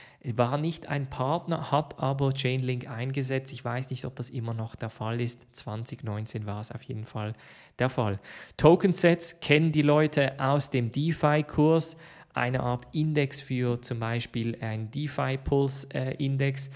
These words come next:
Dort werden auch Chainlink Price Feeds genutzt. Und ihr seht schon, also fast jedes zweite oder jedes Produkt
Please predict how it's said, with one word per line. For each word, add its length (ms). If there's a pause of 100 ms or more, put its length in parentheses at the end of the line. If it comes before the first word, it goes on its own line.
(360)
Dort 380
werden 340
auch 400
Chainlink 480
Price 380
Feeds 340
genutzt. 480
Und 160
ihr 100
seht 300
schon, 160
also 200
fast 420
jedes 520
zweite 540
oder 100
jedes 440
Produkt 500